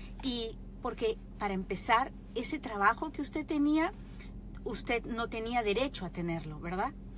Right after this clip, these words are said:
Eh, no tenía un permiso para trabajar, un permiso legal. Y entonces, como no tenía ese permiso legal, usted estaba trabajando en violación de la ley.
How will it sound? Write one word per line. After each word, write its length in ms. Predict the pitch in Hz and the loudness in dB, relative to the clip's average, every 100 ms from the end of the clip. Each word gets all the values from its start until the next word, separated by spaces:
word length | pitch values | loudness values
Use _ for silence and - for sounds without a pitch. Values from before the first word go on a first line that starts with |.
| - - | -12 -10
Eh, 120 | 202 - | -8 -4
no 140 | 220 | -4
tenía 280 | 220 220 233 | -2 -2 -2
un 80 | 240 | 0
permiso 500 | 214 226 269 - 202 | 0 4 4 4 0
para 200 | 175 170 | 0 -2
trabajar, 460 | 170 170 - 185 | -4 -4 0 0
un 120 | 185 190 | 0 -4
permiso 440 | 202 202 208 233 | -4 -2 -4 -2
legal. 380 | 214 175 180 175 - - - - | 0 2 2 0 -8 -12 -12 -8
Y 100 | 214 | -6
entonces, 600 | 226 254 262 - 175 - - - | -4 -2 0 0 0 -4 -10 -10
como 240 | - 214 214 | -6 -4 0
no 220 | 240 359 | 2 2
tenía 380 | 311 269 262 262 | 4 4 4 2
ese 180 | 285 | 0
permiso 460 | 269 214 214 233 254 | -4 -4 -4 -4 -2
legal, 320 | 220 202 226 214 | 2 4 2 0
usted 200 | 196 226 | -4 -4
estaba 320 | - 233 240 | 2 2 2
trabajando 540 | 226 220 208 214 208 | 2 2 2 0 0
en 80 | 240 | -2
violación 540 | 214 185 175 214 190 | -2 -2 -2 0 0
de 100 | 190 | 0
la 100 | 196 | 2
ley. 260 | 185 220 180 | 2 2 0